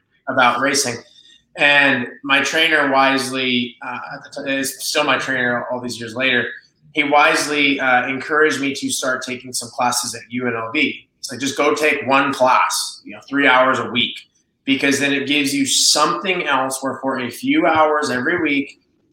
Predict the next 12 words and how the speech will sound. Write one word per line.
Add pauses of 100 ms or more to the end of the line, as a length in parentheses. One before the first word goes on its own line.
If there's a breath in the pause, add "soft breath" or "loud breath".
(100)
you
are
one
hundred
percent (100)
focused (220)
on
something
that's
completely
different." (580)
Um,